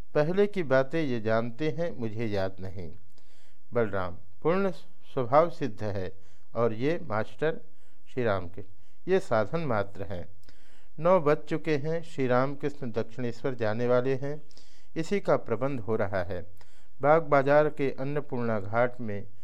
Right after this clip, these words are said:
नाव ठीक की गई है। श्री रामकृष्ण को भक्तगण भूमिष्ठ हो प्रणाम करने लगे। श्री रामकृष्ण दो एक भक्तों को लेकर नाव पर बैठे।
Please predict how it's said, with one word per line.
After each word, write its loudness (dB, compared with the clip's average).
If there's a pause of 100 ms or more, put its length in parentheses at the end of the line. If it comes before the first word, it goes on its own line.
(260)
नाव 2
ठीक -2 (300)
की 0
गई 2
है। -2 (540)
श्री 0
रामकृष्ण 0
को 0
भक्तगण -2
भूमिष्ठ -2
हो -2
प्रणाम -2
करने -2
लगे। -2 (640)
श्री 0
रामकृष्ण 2
दो 2
एक 0
भक्तों -2
को -2
लेकर 0 (420)
नाव 4
पर 2
बैठे। 0